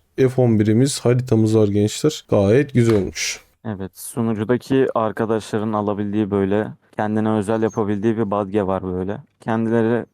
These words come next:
Speaker 2: bakiye karşılığı
Speaker 1: Hı hı.
Speaker 2: ayarlayabiliyorlar.
Speaker 1: Hmm, bayağı güzelmiş gençler.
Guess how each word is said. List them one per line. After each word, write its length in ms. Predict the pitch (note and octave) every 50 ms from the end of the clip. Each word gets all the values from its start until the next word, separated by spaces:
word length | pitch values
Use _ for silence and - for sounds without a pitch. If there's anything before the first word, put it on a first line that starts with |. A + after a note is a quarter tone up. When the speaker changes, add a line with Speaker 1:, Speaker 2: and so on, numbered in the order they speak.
| _ -
Speaker 2:
bakiye 420 | G#2+ A#2 A2+ - - B2 B2 A#2+
karşılığı 640 | G#2+ - A2 G#2 F#2+ F#2 - - G#2+ G2 A2 A#2 A#2
Speaker 1:
Hı 40 | C3
hı. 60 | - - -
Speaker 2:
ayarlayabiliyorlar. 920 | - A#2+ A2+ A2 C3 B2+ A#2 G#2 - - - - G2 G2+ F#2+ F2+ F2+ E2+ - _ _ _ -
Speaker 1:
Hmm, 340 | E3 F3 F3+ F3+ E3 C#3+ C3+
bayağı 300 | C3+ C3+ B2+ C3 D#3 E3
güzelmiş 500 | D#3+ D#3+ E3+ E3+ D#3 B2+ A#2 G#2+ - -
gençler. 500 | A#2 A2+ G#2+ - - D3+ E3+ F3 -